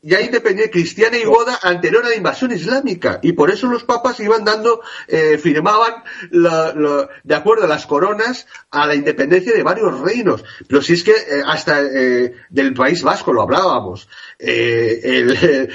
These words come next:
lo prim-, cuando aprovecha la oportunidad, el rey de Navarra, Sancho tercero el Mayor, se proclama rex de, de toda España, porque logra unificar todos los territorios cristianos de toda España. O sea, siempre que un rey ha logrado sobrepa-,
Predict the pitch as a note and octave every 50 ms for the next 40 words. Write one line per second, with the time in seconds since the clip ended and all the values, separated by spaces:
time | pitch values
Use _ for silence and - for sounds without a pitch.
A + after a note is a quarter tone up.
0 | - - - B2 B2 B2+ B2 B2 A#2 A#2 A#2 - C3 A#2+ B2 B2 - - A#2+ C3
1 | C#3+ C#3+ - F3 D#3 D#3+ E3 E3+ E3 E3 - F#3 F3+ F#3 G3 G3+ G3+ A3 B3+ B3+
2 | - - - - - - - - - B2 B2 A#2 A2+ A2 G#2+ G#2 C3 C3 C#3 D3+
3 | D#3 D3 D#3 D#3 D#3+ F#3 F#3 F#3 F#3+ E3+ - - D#3+ C#3 C#3+ D3+ - - D#3+ D#3+
4 | D#3 D3+ D3+ D3+ D3+ D3+ D3 D3+ F3 D#3 C#3 - F3 F3 F3 F#3 F#3 F#3 F#3+ F#3+
5 | G3+ A3+ B3 - - - _ - - - - - - - - C4 F#3 G3+ F#3+ -
6 | D3+ F3 F3 - G#3+ - - _ _ - A#2+ A#2 A2+ - - B2 A#2+ D3 E3+ F#3+
7 | E3+ - - - G3 A#3 A3 - - B2+ B2+ A#2 - A#2 B2 C#3+ E3+ G3 G#3+ G#3
8 | G3 G3 F3 E3+ E3+ E3 F#3+ G3+ G3 G3+ - F#3 G3 G#3 G3 G3 F#3 F3+ F3+ -
9 | F#3 D#3+ C#3+ D3 D3+ E3+ F#3 G#3 F#3+ - F#3 F3 E3+ - - G3 G#3+ G#3+ F#3 C3+
10 | G#2+ A2+ G#2+ - F3+ - F3+ E3 - - - G#3 G#3 B3 - - - - - -
11 | _ _ - - - - - _ _ _ _ - - C#3 - F3+ - - - -
12 | - G#3+ A#3+ A#3 - B3 - - G3+ G#3 G3+ G3 F3+ F3+ F#3 F3 F3 E3+ E3 E3
13 | D#3+ D3+ C#3 D#3 D#3 - - F3 D3 C#3 C3+ C3 - B2+ B2+ C3 -